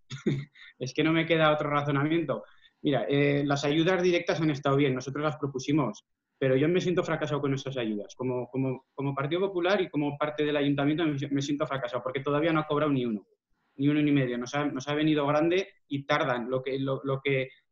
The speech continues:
se había hecho con la, con la intención de añ-, de dar liquidez a nuestras, a nuestros comercios, eh, todavía en noviembre, eh, desde abril que empezamos a mover esto, todavía no han cobrado. La manera más directa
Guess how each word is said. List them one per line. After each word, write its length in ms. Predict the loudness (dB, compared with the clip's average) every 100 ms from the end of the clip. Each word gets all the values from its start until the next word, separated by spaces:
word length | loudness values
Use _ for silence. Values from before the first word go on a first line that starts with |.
| -10
se 140 | -2
había 200 | 2 4
hecho 200 | 2 0
con 140 | -2 0
la, 180 | 0 -2
con 120 | -2
la 60 |
intención 500 | -2 -2 -4 -2 0
de 100 | 2
añ-, 260 | 2 2 0
de 160 | 0 2
dar 200 | 0 0
liquidez 420 | -2 0 -2 -2
a 100 | -2
nuestras, 680 | -2 -4 -4 -2 -2 -4 -8 _ _ _ -6
a 60 | -4
nuestros 340 | -4 -4 -2
comercios, 640 | 2 2 2 0 0 -4 _ _ _ _ _ _
eh, 100 | -20 -4
todavía 640 | 0 2 4 4 4 0 -2
en 100 | 0
noviembre, 760 | 2 2 2 2 0 -2 -10 _ -10
eh, 260 | -4 -2 -2
desde 460 | -2 -2 -2 0
abril 320 | -2 0 0 0
que 80 |
empezamos 380 | -2 -2 -2 0
a 40 | 0
mover 260 | 0 0
esto, 280 | -2 -4 -4
todavía 420 | -2 -2 0 2
no 100 | 2
han 100 | 0
cobrado. 440 | -2 -4 -4 -6 -10 _ _ _ _ _ _ _ -4
La 140 | 0
manera 360 | 2 4 4 4
más 200 | 4 2
directa 600 | 2 0 0 -4 -6